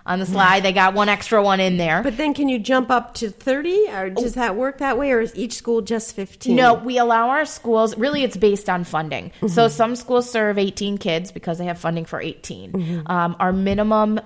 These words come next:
Speaker 1: threshold for a backpack program is fifteen. So they have
Speaker 2: Mm-hmm.
Speaker 1: to have secure funding and have fifteen kids that they can serve.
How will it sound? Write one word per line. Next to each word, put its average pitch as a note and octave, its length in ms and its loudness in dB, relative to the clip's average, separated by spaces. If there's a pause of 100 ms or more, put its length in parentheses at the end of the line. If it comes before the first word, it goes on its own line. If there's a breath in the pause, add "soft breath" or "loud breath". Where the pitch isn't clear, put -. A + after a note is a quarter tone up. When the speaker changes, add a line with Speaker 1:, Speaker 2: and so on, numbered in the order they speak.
Speaker 1:
threshold F#3+ 640 -2
for E3 580 -2 (140)
a E3 420 0
backpack F3+ 320 -2
program F#3 340 2
is D#3+ 120 -8
fifteen. C3 460 -10
So F3 140 -6
they E3+ 120 -2
have E3+ 160 0
Speaker 2:
Mm-hmm. E3+ 60 -4
Speaker 1:
to F3 120 0
have E3 260 -2
secure E3+ 360 -6
funding D#3+ 420 -4
and D#3 100 -6
have D#3 280 -6
fifteen D#3+ 460 -6
kids C#3+ 360 -10
that - 160 -14
they D#3 100 -8
can G3 220 -12
serve. G#2 420 -8